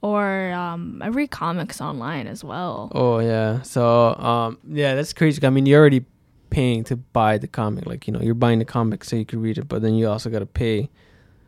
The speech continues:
Speaker 2: for the website to buy the comic so you could read a comic online.
Speaker 1: Well, these are comics that are available online. These are, uh, web comics, and they're basically, they,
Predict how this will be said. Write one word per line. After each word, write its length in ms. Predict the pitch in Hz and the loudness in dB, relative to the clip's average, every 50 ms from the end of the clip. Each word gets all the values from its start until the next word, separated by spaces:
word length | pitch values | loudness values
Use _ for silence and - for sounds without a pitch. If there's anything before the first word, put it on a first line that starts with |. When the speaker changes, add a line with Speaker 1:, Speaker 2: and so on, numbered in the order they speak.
| _ _ _ | _ _ _
Speaker 2:
for 260 | - - 127 123 123 | 0 4 6 6 8
the 100 | 117 110 | 8 6
website 580 | 110 113 117 117 - - - 117 104 95 95 - _ _ _ - | 4 4 2 2 0 -2 -6 -4 -2 -2 -4 -6 _ _ _ -4
to 100 | - 127 | -4 0
buy 220 | 127 123 123 120 | 2 4 4 4
the 120 | 110 120 | 2 0
comic 460 | - - 127 117 113 110 104 101 98 - _ - | -4 -4 -4 -4 -4 -4 -6 -8 -8 -12 _ -20
so 140 | - - - 113 | -14 -8 -6 -6
you 80 | 110 | -6
could 160 | - - 123 | -6 -6 -4
read 160 | 120 117 110 110 | -2 -2 -2 -2
a 40 | |
comic 380 | - - 120 107 104 113 113 - - - | -4 -4 -4 -4 -4 -4 -8 -10 -8 -6
online. 440 | - 107 107 107 104 - - 127 - _ _ _ _ _ _ _ _ - | -4 -2 -2 -2 -2 -4 -6 -10 -12 _ _ _ _ _ _ _ _ -4
Speaker 1:
Well, 280 | - 294 302 294 294 277 | 2 4 6 6 6 4
these 200 | 254 320 320 330 | 4 2 2 2
are 80 | 349 330 | 0 0
comics 340 | - 311 294 285 285 277 | 2 0 2 2 0 0
that 100 | - 269 | -2 0
are 100 | 254 240 | 0 0
available 360 | 233 233 226 233 240 240 262 240 | 0 0 0 0 0 0 0 0
online. 680 | 233 214 214 214 202 190 190 190 196 202 220 226 226 | 0 0 -2 -2 -4 -4 -4 -4 -4 -4 -2 -2 -2
These 220 | 214 208 214 - | -4 -4 -8 -6
are, 220 | 202 202 196 190 185 | -6 -6 -6 -6 -6
uh, 280 | 180 - - - 185 | -8 -8 -8 -8 -8
web 300 | 190 202 196 196 202 - | -8 -6 -6 -8 -8 -10
comics, 640 | - - 262 254 262 269 277 285 285 - - - - | -8 -4 -2 0 0 0 0 -2 -4 -8 -14 -12 -8
and 280 | - 226 220 214 208 | -6 -4 -2 -2 -2
they're 320 | 196 190 202 202 202 208 214 | -2 -4 -4 -4 -6 -6 -6
basically, 580 | - 208 208 208 - - - 226 202 202 208 196 | -8 -8 -10 -10 -12 -14 -10 -8 -8 -6 -6 -8
they, 360 | 185 - - 214 226 226 | -8 -10 -10 -12 -12 -14